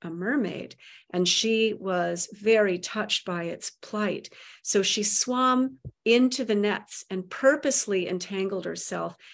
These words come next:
in an attempt to steal back the skin for the seal. Well, the young fisherman was horrified when he saw her in the nets, and he begged the other fishermen to let her go, but they turned their ship toward land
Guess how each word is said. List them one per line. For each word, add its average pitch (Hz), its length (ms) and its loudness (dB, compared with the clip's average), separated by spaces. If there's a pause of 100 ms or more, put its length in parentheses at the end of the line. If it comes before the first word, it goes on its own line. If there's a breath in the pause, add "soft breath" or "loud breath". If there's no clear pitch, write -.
(120)
in 196 160 2
an 196 100 4
attempt 196 420 0
to 185 80 -8
steal 202 460 -2
back 170 420 -4
the 175 80 -12
skin 175 560 -2
for 160 400 -6
the - 140 -14
seal. - 580 -2 (420 loud breath)
Well, 208 260 6
the 196 100 2
young 220 380 2
fisherman 190 580 -2
was 160 240 -6
horrified 196 840 2
when 165 140 -6
he 170 160 -6
saw 160 360 -2
her - 300 -8 (240 loud breath)
in 170 160 -2
the 170 80 0
nets, 160 400 -2
and 170 180 -4
he 180 220 -6
begged 180 420 2
the 175 140 0
other 175 160 -4
fishermen 175 440 -4
to 165 120 -10
let 165 180 -6
her 170 80 -6
go, 170 400 -2 (320 loud breath)
but 180 140 -2
they 202 180 6
turned 240 460 4
their 233 140 6
ship 196 360 0
toward 175 420 -4
land 185 560 0